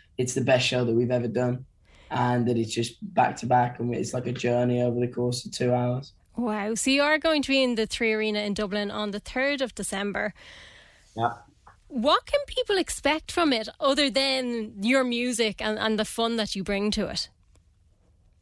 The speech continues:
Speaker 3: Uh, I think it'll be an emotional, uh, night for us, um, because, you know, 'cause it is the ten years. I think
Speaker 2: Mm-hmm.
Speaker 3: every show on that tour is gonna be, um, gonna be really, really good for us to sort of,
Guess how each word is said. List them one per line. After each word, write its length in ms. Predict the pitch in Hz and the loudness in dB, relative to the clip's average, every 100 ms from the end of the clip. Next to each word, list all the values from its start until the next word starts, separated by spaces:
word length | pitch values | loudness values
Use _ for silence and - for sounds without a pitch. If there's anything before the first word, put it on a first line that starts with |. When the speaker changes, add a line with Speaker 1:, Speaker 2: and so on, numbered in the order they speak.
| _ _ _ | _ _ _
Speaker 3:
Uh, 400 | 123 123 127 139 - | 2 6 6 6 2
I 60 | |
think 180 | 139 214 | 0 4
it'll 80 | 214 | 6
be 60 | 196 | 6
an 60 | 156 | 6
emotional, 680 | 151 180 180 156 127 113 - | 6 6 4 2 2 0 -2
uh, 360 | - 131 127 120 | 2 6 6 4
night 300 | 123 139 107 | 4 2 2
for 100 | - | 2
us, 320 | 127 135 135 - | 2 2 -2 0
um, 480 | 123 120 117 117 104 | 2 4 4 2 0
because, 300 | 117 120 - | 0 0 2
you 100 | 131 | 4
know, 120 | 113 | 2
'cause 140 | 120 | 2
it 100 | - | 4
is 140 | 127 123 | 4 2
the 100 | 113 | -2
ten 260 | 123 117 | 0 2
years. 240 | 110 110 127 | 4 4 4
I 60 | 113 | 2
think 160 | 123 113 | 2 2
Speaker 2:
Mm-hmm. 120 | 131 | 2
Speaker 3:
every 600 | 123 110 120 113 110 101 | 2 2 2 2 0 -4
show 240 | - 131 120 | 0 2 4
on 100 | 120 | 4
that 180 | 120 - | 2 2
tour 220 | 123 110 | 2 2
is 100 | 110 | 2
gonna 200 | 120 113 | 0 2
be, 220 | 98 110 | 2 4
um, 440 | 107 107 104 104 101 _ _ _ | 4 4 4 2 0 _ _ _
gonna 180 | - 127 | 2 4
be 100 | 123 | 4
really, 560 | 120 127 117 113 98 - _ - | 6 6 4 2 -2 -8 _ -2
really 240 | 131 113 | 2 2
good 300 | 107 131 113 | 2 2 0
for 160 | - 123 | 4 4
us 300 | 120 107 - | 6 2 -4
to 260 | - 113 104 | 0 2 2
sort 240 | 113 92 | 0 -2
of, 160 | 98 | -4